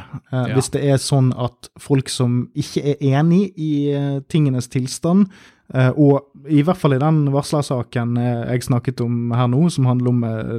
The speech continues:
Speaker 1: det å ta imot og loggføre et ulovlig våpen, altså rett og slett jukse med papirarbeidet
Speaker 2: Mm.
Speaker 1: gjennom en politisjef, eh, og med, altså at det kommer fra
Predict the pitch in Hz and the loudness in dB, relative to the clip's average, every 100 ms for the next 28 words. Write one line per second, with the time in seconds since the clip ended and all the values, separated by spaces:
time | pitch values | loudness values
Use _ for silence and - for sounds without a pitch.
0 | 123 123 113 - 117 117 117 110 123 120 | -4 -4 -4 -4 -2 -2 -2 -2 2 4
1 | 131 120 110 - - 120 123 117 127 120 | 4 2 -2 -6 -4 0 2 0 -2 -6
2 | - 135 117 117 110 - 110 _ - 127 | 0 2 0 -4 -8 -8 -10 _ -4 2
3 | 135 131 117 113 135 123 127 202 226 135 | 4 2 0 -2 -2 -2 -2 0 0 -2
4 | 127 135 123 - 123 127 135 123 123 _ | -4 -4 -6 -6 -6 -6 -4 -2 -2 _
5 | - - - 127 117 120 - 156 139 120 | -10 -4 -2 -2 -4 -8 -2 0 0 -2
6 | 113 113 110 151 220 - - - 135 123 | -6 -8 -2 0 0 -6 -20 -8 -6 -4
7 | 110 139 139 131 120 113 123 120 135 - | 0 2 4 2 0 -2 -4 -2 -2 0
8 | 127 180 - - - - - 120 120 117 | 0 0 -4 -18 -18 -12 -6 -4 -4 -4
9 | 120 120 127 127 120 120 127 120 113 117 | -6 -6 -2 0 2 2 2 2 0 -2
10 | 120 - 127 123 120 - 123 127 - 123 | -4 -2 -2 0 -2 -4 -4 -2 0 0
11 | 113 110 107 - 120 | 0 -4 -6 -4 -4